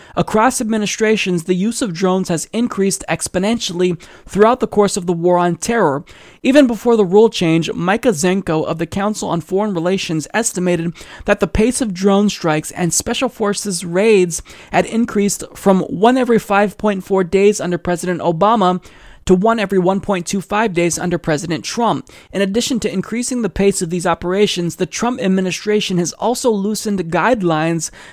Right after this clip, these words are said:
designed to protect civilians in areas like Yemen and Somalia and overseen a notable increase in civilian casualties in war zones like Iraq and Syria. We need to understand the excesses of the war on terror as a trajectory.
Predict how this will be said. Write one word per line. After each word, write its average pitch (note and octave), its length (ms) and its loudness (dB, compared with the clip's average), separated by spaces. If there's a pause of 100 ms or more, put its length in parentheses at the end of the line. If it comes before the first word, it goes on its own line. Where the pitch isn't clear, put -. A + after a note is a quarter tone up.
(120)
designed G3 420 2
to G3 60 -2
protect A3+ 420 -4
civilians F3 440 0
in F3 120 -2
areas F#3+ 420 -2
like E3 200 -2
Yemen G3+ 500 0
and E3+ 160 -2
Somalia E3 600 0
and D#3 160 -4
overseen F#3+ 760 -2 (260)
a - 60 0
notable G#3 460 6
increase F#3+ 500 -4
in E3+ 120 -2
civilian F3 480 -2
casualties F3 840 -2 (260)
in F3+ 220 2
war A3 240 6
zones F3 320 -2
like F3 220 -4
Iraq F3 460 0
and E3 140 0
Syria. F3 580 -2 (420)
We G3+ 140 2
need B3 180 2
to G#3 120 -2
understand F#3+ 580 -2
the E3+ 140 -10
excesses G#3 640 -4
of E3 240 -2
the F3 60 0
war F#3 400 4
on F#3 200 -2
terror G3 420 0
as E3 240 -6
a E3+ 60 -6
trajectory. E3 760 -4